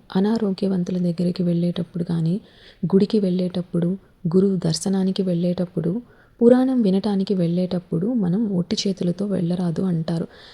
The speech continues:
ఏదైనా ఒకటి మీకు తగింది, పూలు, పళ్ళు కానీ అలాంటివి తీసుకెళ్ళి వారికి సమర్పించుకోవాలి.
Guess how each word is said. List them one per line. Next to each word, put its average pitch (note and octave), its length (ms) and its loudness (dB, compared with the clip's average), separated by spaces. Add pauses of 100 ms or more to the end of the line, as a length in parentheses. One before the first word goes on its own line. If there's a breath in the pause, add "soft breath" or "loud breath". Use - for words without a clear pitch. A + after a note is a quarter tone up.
(140 loud breath)
ఏదైనా A#3+ 460 2
ఒకటి G#3 340 -2 (120)
మీకు G3+ 220 -2
తగింది, F3+ 400 0 (140)
పూలు, F3+ 240 2
పళ్ళు E3+ 340 -2
కానీ E3+ 440 -2
అలాంటివి E3+ 600 -2 (560 soft breath)
తీసుకెళ్ళి G3+ 480 0
వారికి G3 300 -2
సమర్పించుకోవాలి. F3 1040 -4